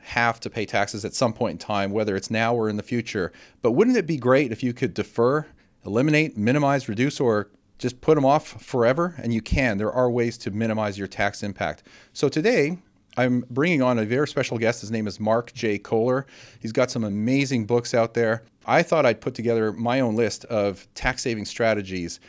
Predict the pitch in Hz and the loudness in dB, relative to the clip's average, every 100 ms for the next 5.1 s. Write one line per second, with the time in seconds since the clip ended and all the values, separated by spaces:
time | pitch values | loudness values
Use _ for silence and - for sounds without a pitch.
0 | _ 151 240 - 311 339 - 208 208 185 | _ -6 -4 -2 -2 -4 -2 2 4 6
1 | 180 165 131 143 165 113 - 151 156 151 | 4 2 2 2 2 -2 -4 -2 0 0
2 | 143 139 120 - 123 107 185 269 269 156 | 0 -2 -6 -2 0 0 -2 -2 0 2
3 | 147 147 147 151 120 - 127 147 135 113 | 2 2 2 0 -2 0 2 2 0 0
4 | 107 143 - 135 135 139 117 107 104 147 | 2 2 4 2 2 0 0 0 0 -2